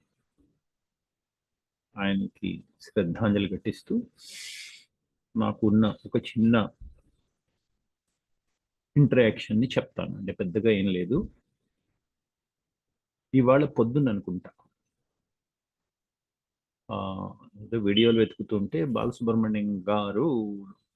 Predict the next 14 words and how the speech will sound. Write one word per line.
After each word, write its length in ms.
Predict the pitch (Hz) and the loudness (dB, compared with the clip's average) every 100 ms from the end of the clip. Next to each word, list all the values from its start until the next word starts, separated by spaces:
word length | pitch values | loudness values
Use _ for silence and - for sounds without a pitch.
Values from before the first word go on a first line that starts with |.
| _ _ _ _ _ - | _ _ _ _ _ -12
హైదరాబాద్ 720 | - 107 113 110 107 107 107 | -4 0 2 0 0 0 0
వస్తుంటే 1000 | 104 101 - 101 95 87 127 135 123 - _ _ - | -4 -4 -8 -8 -6 -4 -2 -2 -4 -10 _ _ -8
వాళ్ళ 240 | 98 101 | -4 -2
డ్రైవర్ 560 | 98 101 95 104 107 107 | -2 -2 0 2 0 0
రావాలి 300 | 98 95 95 | -4 -2 -6
పిక్ 340 | - - - | -8 -16 -10
చేసుకోవడానికి, 720 | - - 98 92 92 90 196 | -10 -4 -2 0 -2 -2 0
ఆయన 220 | 185 143 117 | 2 2 0
రాకపోతే 420 | 113 - 113 135 | -2 -4 -4 -2
రామోజీరావు 600 | 110 110 110 110 107 104 | 0 0 0 0 -2 -2
గారే 180 | 104 101 | -2 -2
వచ్చి 240 | 101 - - | -4 -4 -2
పిక్ 300 | 151 - 120 | -2 0 -2
చేసుకున్నారట. 580 | - 104 101 85 - | -2 -4 -4 -6 -12